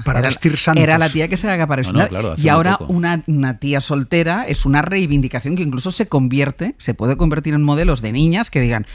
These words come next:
Speaker 2: "Yo no quiero las ataduras, yo quiero ser como mi tía".
Speaker 1: Sí,
Speaker 3: Sí.
Speaker 1: de hecho, ella lo, el personaje lo reivindica.
Speaker 3: Sí, total, lo reivindica y, bueno, es algo, es verdad que es que es algo muy, es que hace muy poco tiempo,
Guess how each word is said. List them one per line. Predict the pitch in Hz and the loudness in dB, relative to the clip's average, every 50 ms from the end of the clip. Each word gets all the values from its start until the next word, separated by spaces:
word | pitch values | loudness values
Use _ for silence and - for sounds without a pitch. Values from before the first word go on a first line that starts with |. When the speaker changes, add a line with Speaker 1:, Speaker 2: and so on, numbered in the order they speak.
| - - - | -20 -18 -18
Speaker 2:
"Yo | 101 - - 107 | -16 -14 -10 -8
no | 101 123 113 | -6 -6 -4
quiero | - 120 113 127 | -4 -2 -2 0
las | 135 147 156 | 0 0 -2
ataduras, | 156 131 113 117 135 143 131 | -2 -2 0 0 2 2 2
yo | 127 113 | 0 -2
quiero | 101 131 127 123 | -2 -2 -4 -2
ser | - - | -2 -2
como | 107 151 151 165 | 0 2 2 2
mi | 190 - | 2 -2
tía". | - - 139 185 - 110 - - | -4 -6 -6 -6 -6 -6 -6 -2
Speaker 1:
Sí, | 226 165 127 | 0 2 2
Speaker 3:
Sí. | 123 | 4
Speaker 1:
de | 120 143 | 2 2
hecho, | 135 - 156 | 2 2 2
ella | 160 170 185 190 | 2 2 2 2
lo, | 190 170 147 | 0 0 -2
el | 147 123 | -2 -4
personaje | 143 - - 120 117 - 143 | -4 -4 -4 -2 -2 0 0
lo | 160 185 | 0 0
reivindica. | 170 147 117 110 117 143 151 - 110 90 - - - - - - - - - - - - | 0 0 -2 0 0 -2 -2 -2 -6 -10 -12 -14 -20 -20 -20 -20 -20 -20 -20 -20 -20 -18
Speaker 3:
Sí, | - - 113 110 101 98 - - | -10 -4 -4 -4 -4 -4 -8 -12
total, | - 85 82 104 92 92 - 90 | -14 -12 -10 -8 -8 -10 -10 -10
lo | 95 95 92 | -10 -8 -8
reivindica | 95 90 85 87 90 98 101 - 123 117 120 117 | -6 -6 -6 -4 -4 -6 -4 -2 -2 -2 -2 -2
y, | 107 101 90 85 82 | -2 -4 -4 -6 -6
bueno, | 82 92 87 78 80 - - - | -6 -8 -8 -8 -10 -12 -14 -14
es | - 101 - | -12 -8 -6
algo, | 120 110 110 117 117 | -2 0 2 2 2
es | 104 | 2
verdad | 107 110 107 107 - | 0 -2 -2 -4 -4
que | - 113 | -6 -8
es | - | -8
que | - 131 | -6 -6
es | 120 - | -6 -4
algo | 131 123 117 117 113 107 104 98 92 87 87 85 85 85 | -4 -4 -2 0 0 0 -2 -2 -2 -4 -4 -4 -4 -4
muy, | 87 92 92 90 85 85 87 - | -4 -4 -4 -2 -4 -4 -6 -6
es | 98 - | -8 -6
que | - 120 | -6 -4
hace | - 139 | 0 0
muy | 131 135 139 - | 2 2 2 0
poco | - 127 110 95 | -2 -4 -4 -4
tiempo, | - 101 92 92 82 - 90 82 82 82 80 80 80 76 | -4 -4 -4 -4 -4 -4 -4 -4 -4 -4 -6 -6 -8 -10